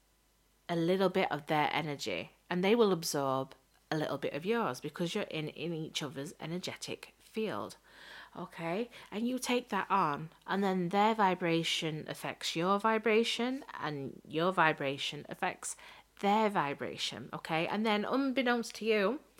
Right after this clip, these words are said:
you're going through your day and you're having all these energetic transactions. Some will be positive, some will be negative, some will be neither,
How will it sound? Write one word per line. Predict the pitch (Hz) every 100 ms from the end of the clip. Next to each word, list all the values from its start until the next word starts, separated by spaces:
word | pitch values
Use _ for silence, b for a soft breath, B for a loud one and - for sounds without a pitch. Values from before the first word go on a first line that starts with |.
| B B B B
you're | 214 202
going | 208 208 254
through | 254 240 220
your | 196 185
day | 208 208
and | 175
you're | 170
having | 170 185 165 160
all | 185 226
these | 220 180
energetic | 143 180 165 151 123 113
transactions. | - 160 180 190 - - 160 135
Some | - 160 143
will | 139
be | 139 143
positive, | - 156 151 - 247 277
some | - 180 170
will | 156 160
be | 185
negative, | 175 175 175 190 233
some | - 208 214
will | 226
be | 220 233
neither, | 254 277 - -